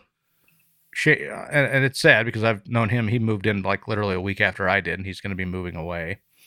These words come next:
Uh, still in town, but somewhere else. Uh, he finished his basement early on and did a good job of it. I mean, I, I liked it, but, you know, that was a priority for him, and he did it. He's a smart guy. So he just sold his house.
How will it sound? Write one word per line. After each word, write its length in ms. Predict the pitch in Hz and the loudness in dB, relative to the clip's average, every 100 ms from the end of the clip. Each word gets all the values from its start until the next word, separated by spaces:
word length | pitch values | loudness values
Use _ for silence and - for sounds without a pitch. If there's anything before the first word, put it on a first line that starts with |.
| - - - _ _ - | -20 -20 -20 _ _ -8
Uh, 160 | 87 92 | -6 -6
still 280 | - 175 131 | 2 4 4
in 80 | |
town, 220 | - 98 92 | 2 0 -2
but 100 | - | -2
somewhere 340 | 113 98 98 | -2 2 0
else. 340 | 87 - - - | 0 -4 -14 -10
Uh, 260 | 110 90 - | -8 -8 -10
he 420 | - 143 156 139 - | 0 2 2 0 -2
finished 300 | - 127 120 131 | 2 4 4 0
his 140 | 101 | 0
basement 600 | 95 85 - 110 - - _ - | 0 -2 -4 -6 -6 -12 _ 0
early 260 | 120 110 87 | 0 0 -2
on 300 | 80 104 - _ _ _ - | -4 -6 -8 _ _ _ 2
and 80 | 127 | 6
did 100 | 151 | 8
a 40 | |
good 160 | 127 123 | 6 4
job 280 | 113 98 90 | 4 2 2
of 120 | 101 | 0
it. 40 | |
I 140 | 104 101 | 2 2
mean, 160 | 101 | 0
I, 140 | 101 95 | -2 0
I 80 | 107 | 0
liked 300 | 98 90 - | 2 0 -2
it, 40 | 107 | -4
but, 200 | 101 135 | -2 -2
you 100 | 104 | 0
know, 140 | 92 | 0
that 160 | 98 101 | -2 -2
was 180 | 98 95 | -6 -10
a 40 | |
priority 540 | - 113 104 113 95 90 | -2 2 4 2 0 -2
for 160 | 90 | -6
him, 120 | 90 113 | -4 -2
and 60 | |
he 60 | 101 | 2
did 180 | 110 127 | 2 2
it. 60 | 78 | 0
He's 100 | - | -10
a 80 | |
smart 200 | 104 92 - | -8 -6 -4
guy. 180 | - - _ _ _ _ _ _ _ _ _ - | -6 -8 _ _ _ _ _ _ _ _ _ 2
So 120 | 135 | 6
he 60 | |
just 180 | 147 190 | 6 6
sold 200 | 202 180 | 6 6
his 100 | 147 147 | 6 4
house. 420 | 170 - - | 4 2 -10